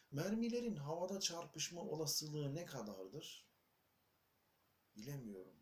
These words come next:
Belki binde bir, belki milyonda bir. Ama Çanakkale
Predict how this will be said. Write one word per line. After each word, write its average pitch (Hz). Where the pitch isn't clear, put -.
Belki 113
binde 113
bir, 127
belki 107
milyonda 110
bir. 101
Ama 156
Çanakkale 147